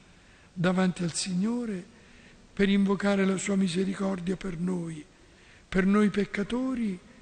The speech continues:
e ringraziarlo dei miracoli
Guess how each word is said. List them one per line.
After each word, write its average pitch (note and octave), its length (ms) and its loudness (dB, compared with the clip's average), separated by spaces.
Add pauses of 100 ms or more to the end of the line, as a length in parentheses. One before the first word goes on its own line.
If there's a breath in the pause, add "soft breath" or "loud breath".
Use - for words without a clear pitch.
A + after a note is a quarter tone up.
(400 loud breath)
e F#3+ 80 2
ringraziarlo F3+ 1080 0 (440 loud breath)
dei G3 260 0
miracoli F#3 800 -2